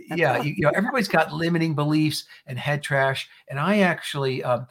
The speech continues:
Speaker 2: one of the habits I started a long time ago that has served me well is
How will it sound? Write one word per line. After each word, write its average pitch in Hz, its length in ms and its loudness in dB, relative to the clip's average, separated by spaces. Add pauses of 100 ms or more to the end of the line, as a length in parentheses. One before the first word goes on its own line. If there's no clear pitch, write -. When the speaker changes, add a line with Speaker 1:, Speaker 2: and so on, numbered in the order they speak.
(180)
Speaker 2:
one 202 180 0
of 311 60 -6
the 214 80 2
habits 147 320 0
I 127 80 -2
started 139 460 0
a 127 40 -6
long 131 300 -4
time 135 240 -2
ago 117 320 -8
that 120 140 -6
has 113 120 -10
served 147 240 -4
me 131 80 -6
well 120 240 -4 (220)
is 135 180 -10